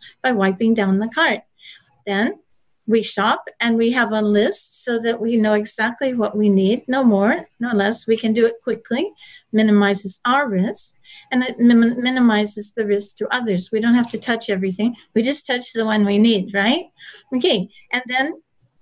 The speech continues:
we get in line, spacing as, as directed,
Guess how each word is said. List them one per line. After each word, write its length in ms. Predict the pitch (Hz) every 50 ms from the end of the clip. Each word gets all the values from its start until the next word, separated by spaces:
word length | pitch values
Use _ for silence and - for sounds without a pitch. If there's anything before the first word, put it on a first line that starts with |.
| _ -
we 420 | - 226 226 220 220 226 233 - _ - 226
get 180 | 190 214 214 220
in 140 | 247 254
line, 420 | 240 220 208 202 220 262 320 - - - 220 202 - -
spacing 720 | - - - - 208 226 226 - - 254 269 302 320 - _ _ _ -
as, 360 | 220 208 208 208 - - - -
as 180 | 208 214 208 -
directed, 600 | - 247 247 220 190 185 180 - 202 214 277 381